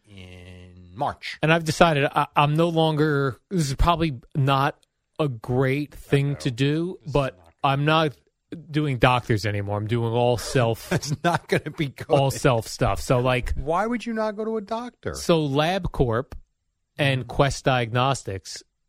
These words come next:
Speaker 2: you could go online and just order tests.
Speaker 1: Oh, okay. Oh, that's
Speaker 2: S-,
Speaker 1: different.
Speaker 2: so I ordered a comprehensive blood test, and then I'm gonna read my own results. So,
Speaker 1: Really?
Speaker 2: Yeah.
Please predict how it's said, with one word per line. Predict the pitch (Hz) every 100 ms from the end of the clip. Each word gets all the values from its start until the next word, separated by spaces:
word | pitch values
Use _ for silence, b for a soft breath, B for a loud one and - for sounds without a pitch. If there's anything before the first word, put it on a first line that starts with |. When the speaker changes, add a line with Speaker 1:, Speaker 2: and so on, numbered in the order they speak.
| -
Speaker 2:
you | 139
could | 135 143
go | 147
online | 135 123 127 135 110
and | 101
just | 104 - -
order | 127 117 107 101 90 -
tests. | 156 135 - - - _ -
Speaker 1:
Oh, | 180 214 208
okay. | 214 214 220 -
Oh, | 156 160 165 156 147 135
that's | 113 110
Speaker 2:
S-, | -
Speaker 1:
different. | 135 - -
Speaker 2:
so | -
I | 143 139
ordered | 143 143 135
a | 135 131 127
comprehensive | - 143 143 135 135 139 113
blood | 143 151
test, | 120 87 - - - _
and | 135
then | 135
I'm | 131 131
gonna | 131
read | 123 131
my | 127 127
own | 127
results. | 123 113 143 104 - - _ _ _ _ _ _ _ _
So, | 151 220
Speaker 1:
Really? | 294 339 196
Speaker 2:
Yeah. | 208